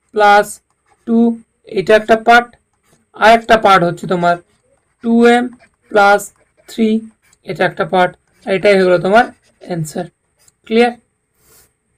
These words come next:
চলো নেক্সট অঙ্কে, চারের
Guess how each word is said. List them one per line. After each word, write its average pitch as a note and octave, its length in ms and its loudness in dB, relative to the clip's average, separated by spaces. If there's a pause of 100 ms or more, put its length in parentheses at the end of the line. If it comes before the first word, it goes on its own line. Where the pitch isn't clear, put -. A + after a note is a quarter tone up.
(2000)
চলো B3 160 -4 (100)
নেক্সট D3+ 300 -6
অঙ্কে, D#3 220 -6 (2500)
চারের F#3+ 240 0